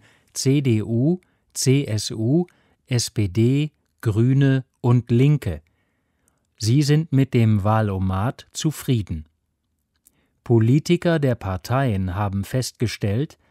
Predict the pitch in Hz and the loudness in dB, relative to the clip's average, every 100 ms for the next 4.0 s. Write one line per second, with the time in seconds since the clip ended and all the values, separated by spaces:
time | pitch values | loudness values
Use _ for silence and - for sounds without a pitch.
0 | _ _ _ _ _ 123 113 - 139 143 | _ _ _ _ _ 0 0 -2 -2 0
1 | 139 - 147 147 - 117 113 113 143 165 | -2 0 0 0 0 2 4 4 2 -2
2 | - 123 120 135 117 104 - - 135 135 | -2 0 0 -2 -2 -2 -2 -2 -2 0
3 | 113 101 98 - 98 - 104 107 143 | 0 0 -2 -4 -6 -4 -4 -2 -4